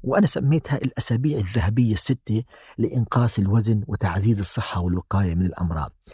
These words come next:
ليش الأسابيع؟ ليش ست أسابيع؟ ليش مش أربع أسابيع؟ الحقيقة ست أسابيع لأنه الجسم البشري يبدأ في عملية التكيف والأدابتيشن من أربع إلى ست أسابيع.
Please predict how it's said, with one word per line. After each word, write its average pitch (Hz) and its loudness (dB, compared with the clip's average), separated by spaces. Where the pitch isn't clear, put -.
ليش 214 4
الأسابيع؟ 104 0
ليش 147 6
ست - -4
أسابيع؟ - -4
ليش 107 -2
مش - -4
أربع 139 2
أسابيع؟ 82 -4
الحقيقة 190 0
ست - -2
أسابيع 170 4
لأنه 139 6
الجسم 131 4
البشري 127 4
يبدأ 123 2
في 127 0
عملية 113 2
التكيف 131 2
والأدابتيشن 180 2
من 139 4
أربع 131 2
إلى 101 0
ست - -6
أسابيع. - -10